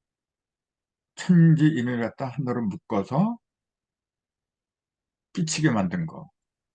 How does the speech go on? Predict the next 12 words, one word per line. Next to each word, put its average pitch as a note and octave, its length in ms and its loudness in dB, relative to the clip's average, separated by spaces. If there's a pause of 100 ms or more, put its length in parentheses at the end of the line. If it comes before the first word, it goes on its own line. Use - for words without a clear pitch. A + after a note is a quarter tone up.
(460)
그게 D#3+ 420 2 (260)
태어나다, B2 800 -2 (160)
그런 D3 300 -2
의미거든. G#2+ 580 -6 (680)
그 F3 160 0 (320)
삼이라는 D#3 680 0
숫자는, A#2+ 840 -2 (320)
음, E3 140 -6 (540)
하늘에 C#3 460 -2
지금 A#2 240 -10
삼의 C#3+ 440 2
기운, G2+ 360 -2